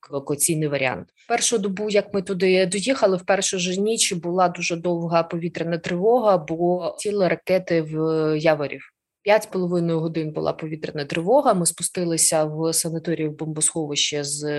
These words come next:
дитиною, а чоловік сказав: «Ні-ні-ні, я не для цього сюди їхав, щоб спати не в ліжку, а спати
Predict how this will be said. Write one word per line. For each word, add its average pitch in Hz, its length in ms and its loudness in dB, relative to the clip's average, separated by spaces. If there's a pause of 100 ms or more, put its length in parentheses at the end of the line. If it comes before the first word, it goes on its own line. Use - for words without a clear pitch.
(200)
дитиною, 262 800 0
а 160 440 4
чоловік 180 380 -6
сказав: 170 360 -2
«Ні-ні-ні, 175 560 0
я 165 140 4
не 175 100 0
для 170 160 -2
цього 151 340 -4
сюди 143 320 -8
їхав, 165 380 -2
щоб - 240 -4
спати 175 500 0
не 147 180 -4
в 139 40 -6
ліжку, 160 520 -2
а 131 120 2
спати 147 540 -6